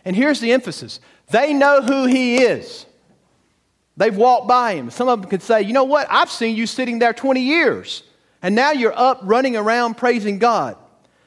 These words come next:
He's up, he's walking, he's leaping, praising God. And Luke's, as Luke's tendency is, he will at this time tell us,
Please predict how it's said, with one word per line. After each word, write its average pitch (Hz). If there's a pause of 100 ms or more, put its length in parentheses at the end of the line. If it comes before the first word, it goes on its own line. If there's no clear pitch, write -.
(300)
He's 185
up, 240
he's 143
walking, 226
he's 156
leaping, 214
praising 180
God. 143
And 143
Luke's, 233
as 226
Luke's 220
tendency 202
is, 165 (400)
he 170
will 160
at 202
this 220
time 196
tell 175
us, 110